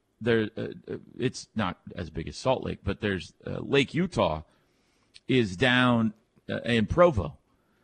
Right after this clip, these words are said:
and it's a big lake. Uh, but Provo, and, and maybe everybody listening knows this, and I,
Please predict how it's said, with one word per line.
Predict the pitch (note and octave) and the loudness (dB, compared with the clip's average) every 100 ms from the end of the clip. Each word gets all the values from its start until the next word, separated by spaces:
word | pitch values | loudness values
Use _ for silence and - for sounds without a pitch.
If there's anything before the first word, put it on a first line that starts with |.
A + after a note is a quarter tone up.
| _ _ _ - | _ _ _ 0
and | C3 B2+ B2 C#3+ | 4 6 6 2
it's | - | 0
a | |
big | F#3 C4+ A#2 | 0 0 2
lake. | C#3 C3+ - - _ _ _ _ _ _ _ _ - | 0 0 -6 -20 _ _ _ _ _ _ _ _ -4
Uh, | C#3 - | -2 2
but | A#2+ D#3 - - _ _ _ _ _ _ | 6 8 6 -4 _ _ _ _ _ _
Provo, | - A#3+ F#3 C#3 C#3+ | 2 4 6 6 4
and, | B2+ | 2
and | G#2+ | 0
maybe | G#2+ G2 | 0 0
everybody | G2+ F#2+ F2+ F#2 | -2 -2 -4 -4
listening | F#2 - G2+ | -6 -6 -6
knows | F#2 F#2 F2 | -4 -4 -4
this, | G#2 F#2 | -4 -4
and | F2+ | -6
I, | E2 E2+ | -6 -6